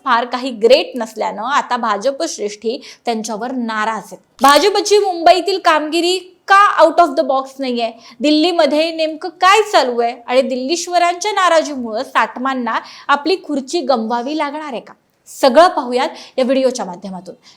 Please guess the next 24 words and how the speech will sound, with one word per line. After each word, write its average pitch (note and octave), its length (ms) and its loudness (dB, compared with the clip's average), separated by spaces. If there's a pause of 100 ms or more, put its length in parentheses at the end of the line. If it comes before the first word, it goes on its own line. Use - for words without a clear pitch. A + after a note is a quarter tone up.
लगेच D#4+ 340 2
व्हिडिओला A3+ 380 -2
सुरुवात F#3 260 -12 (100)
करूया. - 180 -12 (380)
नमस्कार, C4+ 480 2 (240)
मी D#4+ 80 0
गौरी D#4 360 4
आणि F4 220 0
तुम्ही D4+ 160 -4
पाहत C4 280 -4
आहात B3+ 220 -2
प्राईम C4 400 0
टाइम F#3+ 220 -8
महाराष्ट्र. F#3+ 440 -14 (320)
सुरुवातीला D4+ 400 4
एक D#4+ 140 4
महत्त्वाची E4+ 540 0
आठवण, C4+ 540 0
तुम्ही C4 180 -4
जर B3+ 180 -2
अजूनही D4+ 520 -6
आमचं B3+ 300 -6
चॅनेल A3+ 340 -8
सबस्क्राईब A3 600 -10